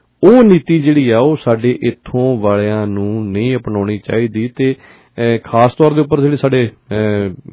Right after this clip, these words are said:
ਪ੍ਰੋਵਿੰਸ਼ੀਅਲ ਸਰਕਾਰ ਦੇ ਨੁਮਾਇੰਦੇ ਨੇ, ਉਹਨਾਂ ਨੂੰ ਬੜੇ ਗੌਰ ਦੇ ਨਾਲ ਟਿਕਟਕੀ ਲਗਾ ਕੇ ਤੇ ਇਹ ਸਾਰੇ ਕਾਸੇ ਨੂੰ ਦੇਖਣ ਦੀ ਜ਼ਰੂਰਤ ਹੈ। ਚਲੋ ਅਸੀਂ ਕਹਿ ਲਓ ਵੀ ਜੁਡੀਸ਼ਰੀ ਨੂੰ ਤੇ ਅਕਾਊਂਟੇਬਲ, ਅਹ,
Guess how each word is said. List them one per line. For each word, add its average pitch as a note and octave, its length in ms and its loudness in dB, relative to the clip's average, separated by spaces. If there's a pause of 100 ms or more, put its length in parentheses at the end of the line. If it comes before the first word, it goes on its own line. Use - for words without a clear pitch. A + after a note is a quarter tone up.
(140)
ਪ੍ਰੋਵਿੰਸ਼ੀਅਲ C3+ 420 0
ਸਰਕਾਰ A2+ 340 0
ਦੇ G#2 100 -4
ਨੁਮਾਇੰਦੇ F#2+ 400 -2
ਨੇ, F2 120 -8 (600)
ਉਹਨਾਂ F#3+ 320 6
ਨੂੰ C#3 580 0
ਬੜੇ A2+ 400 2
ਗੌਰ A2+ 300 4
ਦੇ E3 100 2
ਨਾਲ C3 260 2
ਟਿਕਟਕੀ - 680 -4
ਲਗਾ A2+ 400 2
ਕੇ A2 300 -4
ਤੇ A#2+ 300 -4 (140)
ਇਹ D#3 100 2
ਸਾਰੇ A2 340 2
ਕਾਸੇ G2+ 360 -2
ਨੂੰ C#3 200 -4 (680)
ਦੇਖਣ C#3 340 4
ਦੀ A#2 80 -2
ਜ਼ਰੂਰਤ G2 420 -4
ਹੈ। - 140 -8 (1400)
ਚਲੋ C3 160 6
ਅਸੀਂ C#3 300 2 (100)
ਕਹਿ C3+ 100 2
ਲਓ C#3+ 200 4
ਵੀ C#3+ 80 2
ਜੁਡੀਸ਼ਰੀ D3 560 2
ਨੂੰ F3 240 0
ਤੇ E3 160 -2
ਅਕਾਊਂਟੇਬਲ, C#3+ 720 0 (720)
ਅਹ, B2 340 2